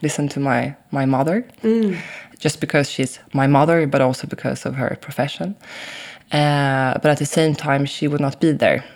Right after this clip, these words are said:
Speaker 1: I would not be in her hands, uh, when, when I gave birth. So I had, I had to try and find, strike a balance between,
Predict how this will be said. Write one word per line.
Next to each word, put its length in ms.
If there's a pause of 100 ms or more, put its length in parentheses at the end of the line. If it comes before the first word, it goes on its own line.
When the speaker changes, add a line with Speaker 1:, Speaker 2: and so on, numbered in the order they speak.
(180)
Speaker 1:
I 80
would 140
not 220
be 120
in 100
her 220
hands, 580 (300)
uh, 640
when, 320
when 120
I 80
gave 280
birth. 280
So 460 (440)
I 40
had, 220
I 20
had 200
to 60
try 220
and 160
find, 480 (160)
strike 320
a 40
balance 460
between, 500